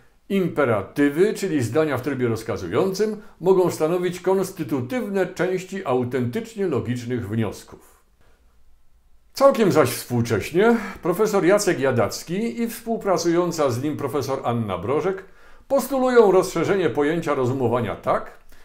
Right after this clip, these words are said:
by obejmowało ono nie tylko operacje na zdaniach oznajmujących, czyli deklaratywach,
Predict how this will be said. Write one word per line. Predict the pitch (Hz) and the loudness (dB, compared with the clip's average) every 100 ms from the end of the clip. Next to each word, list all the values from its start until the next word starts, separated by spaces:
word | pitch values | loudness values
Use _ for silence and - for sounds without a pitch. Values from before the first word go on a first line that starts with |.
| - | -18
by | 143 214 | -2 2
obejmowało | 185 165 180 170 165 185 175 | 4 4 4 4 4 2 2
ono | 165 156 143 143 | 2 2 0 -2
nie | 127 156 | -2 -2
tylko | 220 220 165 139 | -2 -2 2 2
operacje | 123 147 165 147 | 2 0 0 0
na | 127 | -2
zdaniach | 113 156 147 117 | -2 -2 -2 -2
oznajmujących, | 117 117 113 117 117 95 85 165 202 | -2 -2 -2 0 0 0 -4 -6 -6
czyli | - 139 120 | -8 -6 -2
deklaratywach, | 117 120 107 101 - - 165 - | 0 0 -2 -4 -8 -6 -8 -8